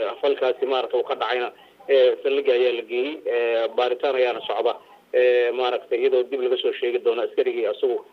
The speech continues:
arrintaas maaragtay sida, ee, maaragtay xabaddaas ay ka dhacday, maadaama askar badan xabadaha ay rideen. Ee, ilaa hadda ma cadda askariga sida,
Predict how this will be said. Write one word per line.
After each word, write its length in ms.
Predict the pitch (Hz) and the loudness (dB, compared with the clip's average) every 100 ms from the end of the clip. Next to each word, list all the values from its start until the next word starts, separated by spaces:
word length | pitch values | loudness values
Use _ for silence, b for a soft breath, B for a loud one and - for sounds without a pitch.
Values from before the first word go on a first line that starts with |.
| _ - | _ -6
arrintaas 440 | 117 139 131 110 | 0 0 0 -2
maaragtay 380 | 127 - - - | -2 -4 -4 -4
sida, 160 | - 120 110 | -2 0 0
ee, 260 | 123 120 113 | 0 0 -2
maaragtay 400 | 123 113 104 - | -2 -4 -6 -6
xabaddaas 320 | 113 127 113 | -2 -2 0
ay 100 | 110 | -2
ka 80 | 131 | -2
dhacday, 260 | 117 127 | 0 0
maadaama 360 | 127 135 143 143 B B _ - | 0 0 0 -2 B B _ -12
askar 260 | - 160 | -4 0
badan 200 | 139 139 120 | 2 2 0
xabadaha 280 | 120 139 | -2 0
ay 80 | 127 | 0
rideen. 300 | 123 131 143 139 - _ _ | 2 2 2 0 -14 _ _
Ee, 120 | 131 131 127 120 110 | 4 6 6 4 2
ilaa 200 | 139 143 | 2 0
hadda 160 | 139 131 | -2 -2
ma 100 | 123 | -2
cadda 260 | 113 107 110 101 | -2 0 2 0
askariga 380 | 104 139 127 | 0 0 0
sida, 160 | - | 0